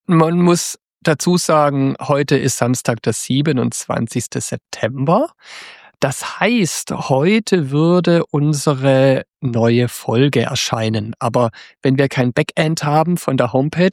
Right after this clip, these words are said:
dann können wir auch keine Folge hochladen. Das heißt, heute ist der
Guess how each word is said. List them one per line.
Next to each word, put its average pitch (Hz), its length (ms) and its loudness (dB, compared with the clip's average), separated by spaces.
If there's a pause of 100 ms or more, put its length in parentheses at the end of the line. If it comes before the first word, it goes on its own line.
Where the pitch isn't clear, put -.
(120)
dann 135 160 0
können 131 180 0
wir 131 140 2
auch 139 180 -2
keine 131 320 2
Folge 151 480 0
hochladen. 160 640 0 (360)
Das 156 200 -4
heißt, 143 280 -2 (720)
heute 196 300 -2 (220)
ist 165 220 -4
der 151 140 2